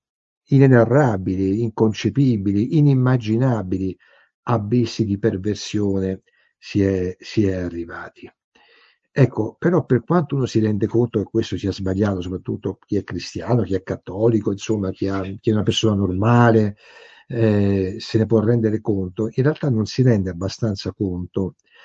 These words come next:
fino in fondo del, del male. Mi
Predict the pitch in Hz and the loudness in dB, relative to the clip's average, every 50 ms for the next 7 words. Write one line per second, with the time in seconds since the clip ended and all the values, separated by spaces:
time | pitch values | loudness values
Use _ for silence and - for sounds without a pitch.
0 | - - _ _ - 127 117 113 107 95 - - 113 104 98 95 87 87 87 87 | -20 -20 _ _ 2 2 4 4 2 0 -2 -2 0 0 0 -2 -4 -4 -6 -4
1 | 92 92 92 - _ _ - 120 101 101 101 98 95 95 95 92 92 92 92 90 | -4 -4 -4 -6 _ _ -8 -4 -2 0 0 0 -2 -2 -4 -4 -4 -4 -6 -6
2 | 87 92 95 98 95 92 98 101 104 98 92 87 87 92 104 113 110 113 101 87 | -6 -6 -4 -2 -2 0 2 2 2 2 0 0 -2 -2 -2 -2 -4 -6 -8 -10